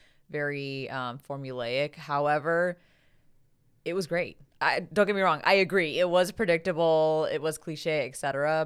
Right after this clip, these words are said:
but I really enjoyed it. I wouldn't say it's the best anime movie I've ever seen. It's, it's not at the level of A Silent Voice, at least for me, 'cause that's one of my favorite anime movies ever.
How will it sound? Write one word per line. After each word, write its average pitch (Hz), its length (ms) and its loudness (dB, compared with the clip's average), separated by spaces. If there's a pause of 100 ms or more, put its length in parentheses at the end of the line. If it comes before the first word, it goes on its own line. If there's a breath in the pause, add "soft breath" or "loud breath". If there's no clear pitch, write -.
but 139 280 -4
I 160 100 -2
really 285 320 -6
enjoyed 131 460 -6
it. - 240 -8
I 180 80 4
wouldn't 208 260 -2
say 196 240 -4
it's 170 160 -8
the 180 160 -4
best 143 480 -4 (120)
anime 147 380 -6
movie 143 280 -8
I've 131 100 -10
ever 123 160 -10
seen. 156 460 -10
It's, 139 240 -8
it's - 200 -12
not 165 280 -2
at 165 100 -2
the 160 80 -8
level 135 560 -2
of 127 380 -2
A - 40 -12
Silent 135 380 -10
Voice, 135 400 -6
at 156 60 -8
least 143 240 -10
for 139 100 -12
me, 131 240 -12
'cause 156 140 -18
that's 127 200 -10
one 135 120 -14
of 123 140 -16
my 123 120 -16
favorite 123 320 -10
anime 123 340 -14
movies 127 360 -14
ever. 165 440 0